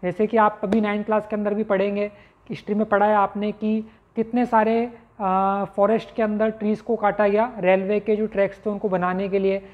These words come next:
या फिर जो आपकी ब्रिटिशर्स ship वगैरह बनाया करते थे यूरोप के अंदर,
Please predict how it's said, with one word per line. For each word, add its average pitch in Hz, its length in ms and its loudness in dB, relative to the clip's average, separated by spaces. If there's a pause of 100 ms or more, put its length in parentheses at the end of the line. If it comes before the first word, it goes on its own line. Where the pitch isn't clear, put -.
(220)
या 196 80 0
फिर 208 180 -2
जो 208 100 2
आपकी 214 440 2 (340)
ब्रिटिशर्स 208 400 -2
ship 233 340 -2
वगैरह 208 280 2
बनाया 202 300 -2
करते 196 300 -4
थे 208 120 0
यूरोप 202 340 2
के 214 100 -4
अंदर, 202 320 -2